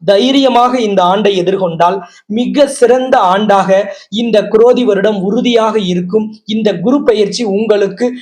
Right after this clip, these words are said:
அதிர்ஷ்டத்தையும் அற்புதத்தையும் அள்ளி தந்து விட்டு செல்லும் ஒரு உன்னதமான ஆண்டாக இருக்கும். அருமையான இந்த வருஷத்தையும் இந்த குரு பெயர்ச்சியையும் முழுமையாக அந்த பலனை அப்படியே அனுபவிக்க உங்க ராசியில தான் சுக்கிரன் நீச்சம் பெற்றிருக்கிறார்.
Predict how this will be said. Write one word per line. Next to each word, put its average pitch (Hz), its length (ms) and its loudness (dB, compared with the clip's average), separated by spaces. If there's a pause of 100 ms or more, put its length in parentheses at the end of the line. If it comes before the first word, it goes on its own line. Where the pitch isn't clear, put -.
(220)
அதிர்ஷ்டத்தையும் 220 840 0
அற்புதத்தையும் 196 920 0
அள்ளி 226 340 0 (120)
தந்து 214 260 0
விட்டு 190 260 -2
செல்லும் 196 360 0 (200)
ஒரு 202 180 2 (120)
உன்னதமான 247 640 2
ஆண்டாக 190 420 0
இருக்கும். 160 360 -4 (200)
அருமையான 240 680 2
இந்த 180 300 -2
வருஷத்தையும் 196 640 0
இந்த 180 220 -2
குரு 175 260 -2
பெயர்ச்சியையும் 190 680 -2 (380)
முழுமையாக 240 800 0 (260)
அந்த 175 240 -2
பலனை 202 360 0
அப்படியே 208 480 0
அனுபவிக்க 175 540 -2 (440)
உங்க 277 400 0
ராசியில 202 560 0
தான் 196 220 0 (280)
சுக்கிரன் 240 600 -2
நீச்சம் 214 440 -2
பெற்றிருக்கிறார். 156 580 -2